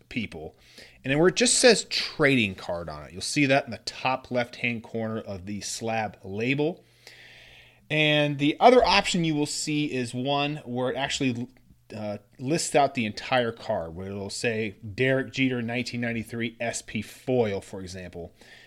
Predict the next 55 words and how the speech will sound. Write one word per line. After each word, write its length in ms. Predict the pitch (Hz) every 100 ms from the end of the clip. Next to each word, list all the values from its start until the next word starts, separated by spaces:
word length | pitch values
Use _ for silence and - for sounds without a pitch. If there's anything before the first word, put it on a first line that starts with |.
| _ -
and 80 |
then 120 | 107 104
it'll 160 | 101
say 180 | - 107
P 300 | - - 107
S 160 | 98 104
A 100 | 90
D 240 | - 101
N 80 | 98
A 60 |
cert 280 | 95 - 92
on 80 | 82
there. 120 | 80
So 140 | - 147
those 140 | 240
are 80 | 302
kind 200 | 226 202
of 60 |
the 60 | 143
two 640 | - - - 185 180 165 -
kind 180 | - 139
of 140 | 117
different 400 | 143 143 139 - - - - - _ -
options 440 | 143 151 - 131
that 140 | 123 -
you 80 |
have 300 | 123 127 120
when 180 | 117 117
you 140 | 123 120
are 100 | 113
sending 640 | - - 151 151 147 139
in 380 | 123 127 127 95
autographs 600 | 131 139 135 135 127 -
that 100 | 113
you've 180 | 113 101
gotten 280 | 131 113 113
done 160 | 113
in 100 | 107
person 560 | - - 226 - 240 - - - - - _
or 460 | - 165 165 160 - 147
autographs 580 | 143 156 151 143 139
that 100 | -
you 280 | 127 131 123 -
paid 640 | - - 143 135 135 131 - - - - -
to 80 | 123
get 180 | 123
done 200 | 127 120
at 100 | 117
an 100 | 117
autograph 600 | 107 107 113 110 104 90
sign. 200 | - 87 85
Okay, 180 | -
this 160 | 98 110
is 160 | 110 101
not 480 | 123 127 127 123